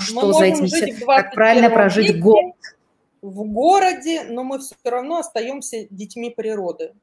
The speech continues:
Speaker 2: Мгм.
Speaker 1: Нам все равно на сетчатку глаза падает определенное
Speaker 2: Солнышко.
Speaker 1: количество света, и все равно есть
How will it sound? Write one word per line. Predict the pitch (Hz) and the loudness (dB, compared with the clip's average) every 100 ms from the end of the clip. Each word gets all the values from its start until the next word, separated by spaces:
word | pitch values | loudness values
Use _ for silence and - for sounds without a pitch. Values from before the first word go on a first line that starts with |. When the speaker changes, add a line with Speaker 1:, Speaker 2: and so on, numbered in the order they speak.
| _ _ - | _ _ -6
Speaker 2:
Мгм. | 196 | -4
Speaker 1:
Нам | 196 220 | -2 -4
все | - 233 | -6 -8
равно | 240 277 359 - _ _ _ _ _ _ _ _ - | -6 -6 -6 -8 _ _ _ _ _ _ _ _ -10
на | 247 254 | -6 -6
сетчатку | 277 - 277 220 - 202 180 185 _ | -8 -4 -2 -2 -6 -12 -12 -16 _
глаза | 202 214 208 190 202 | -8 -4 -2 -4 -8
падает | 196 180 175 165 165 220 | -6 -6 -4 -6 -8 -14
определенное | - 190 185 175 165 | -18 -16 -14 -14 -14
Speaker 2:
Солнышко. | |
Speaker 1:
количество | 180 208 - - 208 | -14 -14 -16 -16 -16
света, | 180 277 359 359 330 339 - _ _ _ _ _ _ _ _ | -12 -8 -8 -6 -6 -8 -18 _ _ _ _ _ _ _ _
и | - 240 240 233 220 - | -8 -6 -4 -6 -6 -8
все | - 233 | -8 -6
равно | 214 208 240 330 339 311 | -4 -6 -6 -4 -4 -6
есть | 202 240 277 - | -8 -8 -8 -10